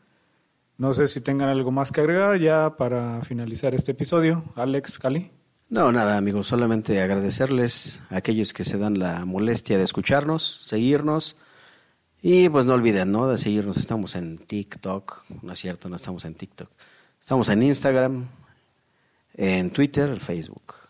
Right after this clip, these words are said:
Speaker 1: No, TikTok es más para los chiavos, como diría Krzysztof Rasinski.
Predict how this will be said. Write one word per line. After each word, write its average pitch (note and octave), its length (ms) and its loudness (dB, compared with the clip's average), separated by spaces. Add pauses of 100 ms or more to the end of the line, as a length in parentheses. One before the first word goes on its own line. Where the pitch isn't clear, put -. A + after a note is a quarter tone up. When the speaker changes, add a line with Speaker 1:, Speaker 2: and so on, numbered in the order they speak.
(160)
Speaker 1:
No, G#3+ 220 4
TikTok G#3+ 400 2
es E3+ 180 2
más F3+ 180 2
para D3 200 0
los C3 240 0
chiavos, F3+ 1000 2
como C3+ 280 -2
diría C3 760 0
Krzysztof B2+ 480 -8
Rasinski. E3 640 -2